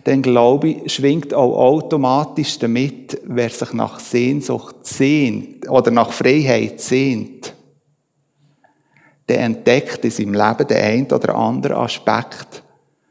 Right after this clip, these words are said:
wo er sich gefangen fühlt, wo er sich geknechtet fühlt. Um wirklich Freiheit zu erleben,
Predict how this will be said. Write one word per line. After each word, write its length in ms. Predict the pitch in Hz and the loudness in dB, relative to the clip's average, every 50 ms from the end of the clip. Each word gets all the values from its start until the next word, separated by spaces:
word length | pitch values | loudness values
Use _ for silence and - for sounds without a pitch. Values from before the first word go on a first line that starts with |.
| _ _ _ _ _ | _ _ _ _ _
wo 100 | - 117 | -6 -6
er 120 | 110 101 101 | -4 -4 -6
sich 340 | - - 95 - - - - | -8 -8 -10 -10 -12 -18 -18
gefangen 560 | - - - - 98 101 107 107 110 113 113 | -16 -10 -4 -2 -2 -2 -2 -2 -4 -4 -6
fühlt, 680 | 110 - 113 107 98 95 92 - - - - - - _ _ _ _ _ _ _ _ _ _ _ _ _ _ _ _ _ _ _ _ _ _ _ _ _ _ _ _ _ _ _ _ _ _ _ _ _ - | -6 -6 -8 -6 -6 -8 -10 -12 -16 -18 -20 -20 -20 _ _ _ _ _ _ _ _ _ _ _ _ _ _ _ _ _ _ _ _ _ _ _ _ _ _ _ _ _ _ _ _ _ _ _ _ _ -8
wo 100 | - 123 | -2 -2
er 120 | 120 110 104 | 0 0 -2
sich 220 | - - 120 117 - - - - - - _ _ _ - | -2 -2 -4 -4 -4 -8 -16 -18 -20 -20 _ _ _ -14
geknechtet 800 | - - - 101 101 98 104 113 117 - - - 113 - - | -12 -10 -6 -4 -2 -2 -2 -4 -6 -8 -8 -8 -8 -8 -8
fühlt. 680 | - - 123 113 107 101 95 - - - - - - _ _ _ _ _ _ _ _ _ _ _ _ _ _ _ _ _ _ _ _ _ _ _ _ _ _ _ _ _ _ _ _ _ _ _ _ _ _ _ _ _ _ _ _ _ _ _ _ _ _ _ _ _ _ _ _ _ _ _ _ _ - _ _ _ _ _ | -8 -6 -4 -4 -4 -6 -8 -10 -16 -20 -20 -20 -20 _ _ _ _ _ _ _ _ _ _ _ _ _ _ _ _ _ _ _ _ _ _ _ _ _ _ _ _ _ _ _ _ _ _ _ _ _ _ _ _ _ _ _ _ _ _ _ _ _ _ _ _ _ _ _ _ _ _ _ _ _ -20 _ _ _ _ _
Um 240 | - 123 120 120 110 | -2 0 0 0 2
wirklich 440 | 120 131 143 160 156 - - 139 123 | 4 4 4 2 0 -4 -6 -8 -8
Freiheit 1000 | - - - - 120 120 123 135 143 127 131 131 131 135 139 135 - - - - | -8 -10 -4 0 0 2 2 0 0 0 0 0 0 0 -2 -6 -10 -18 -14 -8
zu 100 | - 110 | -6 -2
erleben, 540 | 101 107 110 113 - - - 107 95 95 | 0 0 0 0 0 -2 -4 -4 -6 -6